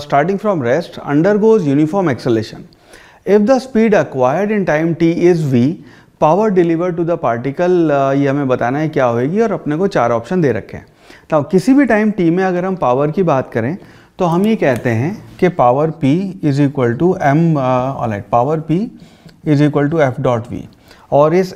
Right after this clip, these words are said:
f को हम, uh, लिख सकते हैं force will be equal to mass into acceleration। So this will be equal to ma, uh, multiplied by v या डॉट प्रोडक्ट आएगा इसका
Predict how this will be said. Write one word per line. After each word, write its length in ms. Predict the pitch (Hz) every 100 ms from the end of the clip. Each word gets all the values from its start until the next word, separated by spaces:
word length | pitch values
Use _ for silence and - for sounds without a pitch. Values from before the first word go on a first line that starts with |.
| 190
f 180 | 196 -
को 140 | 269 254
हम, 240 | 226 214
uh, 260 | 196 175 165
लिख 160 | 151 151
सकते 280 | 156 143 190
हैं 80 |
force 340 | 190 147 160 156
will 160 | 156 135
be 80 | 139 135
equal 260 | 135 127 156
to 80 | 233 160
mass 320 | 127 180 214 165
into 220 | 147 160
acceleration। 580 | 117 135 110 98 - - -
So 80 | 123
this 180 | 120 117
will 140 | 131 127
be 80 | 131
equal 240 | 113 127 135
to 40 | 151 131
ma, 160 | 123 190 - - - - - _
uh, 340 | 131 131 131 135
multiplied 500 | 131 127 131 117 117 151
by 60 | 160
v 100 | 131 180
या 100 | 180 135
डॉट 140 | 120
प्रोडक्ट 280 | 117 110 110
आएगा 260 | 107 101 82
इसका 200 | -